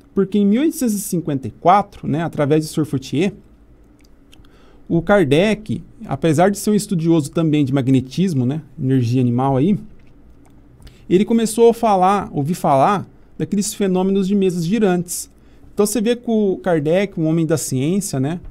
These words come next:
estudando aritmética, filosofia, gramática, né, astronomia, física, toda aquela bagagem científica,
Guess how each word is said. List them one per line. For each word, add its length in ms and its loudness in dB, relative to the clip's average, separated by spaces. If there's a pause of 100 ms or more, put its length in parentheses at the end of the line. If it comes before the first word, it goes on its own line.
(420)
estudando 440 0
aritmética, 920 -2
filosofia, 960 -4
gramática, 880 -4
né, 100 -2
astronomia, 600 -2
física, 480 -4
toda 260 -4
aquela 200 0
bagagem 480 2
científica, 680 -4